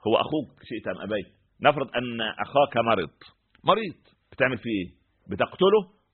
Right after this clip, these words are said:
ولا بتذهب به للطبيب؟ لا، لابد أن تبحث له عن علاج. البحث عن علاج ده هو، هي دي النصيحة، واصبر عليه كما كان عمر رضي الله عنه يعامل الناس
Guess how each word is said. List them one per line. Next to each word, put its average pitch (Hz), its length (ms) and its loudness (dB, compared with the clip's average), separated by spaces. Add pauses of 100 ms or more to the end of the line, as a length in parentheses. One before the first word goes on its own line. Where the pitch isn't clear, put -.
ولا 107 120 4
بتذهب 127 300 2
به 123 100 2
للطبيب؟ 101 480 0 (360)
لا، - 80 -12
لابد - 460 -12
أن - 100 -8
تبحث 135 320 -6
له 139 140 0
عن 123 100 -4
علاج. 135 300 2 (420)
البحث 92 400 0
عن 131 120 -4
علاج 135 260 -2
ده 135 100 -2
هو، 165 160 4 (300)
هي 127 120 -2
دي 120 60 -4
النصيحة، 107 520 -8 (340)
واصبر 104 380 -4 (120)
عليه 104 260 0 (400)
كما 104 240 -2
كان 107 240 2
عمر 104 280 2
رضي 101 140 2
الله 101 340 2
عنه 107 160 2 (240)
يعامل 110 440 4
الناس 120 280 -4